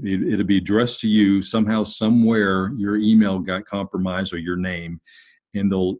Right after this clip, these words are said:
address this phishing email to you personally, but let you know, say, "Hey, Skip,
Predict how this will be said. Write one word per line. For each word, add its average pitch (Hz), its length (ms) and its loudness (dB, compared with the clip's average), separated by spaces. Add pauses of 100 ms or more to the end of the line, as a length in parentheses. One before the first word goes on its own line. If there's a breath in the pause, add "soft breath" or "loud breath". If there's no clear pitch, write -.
(600)
address 95 580 -4
this 104 220 -2
phishing 107 380 0
email 98 320 2
to 98 180 -10
you 95 120 -2
personally, 85 680 -6 (440 soft breath)
but 110 100 0
let 139 200 0
you 117 60 2
know, 107 400 2
say, 95 240 -6
"Hey, 175 200 0
Skip, 139 440 -2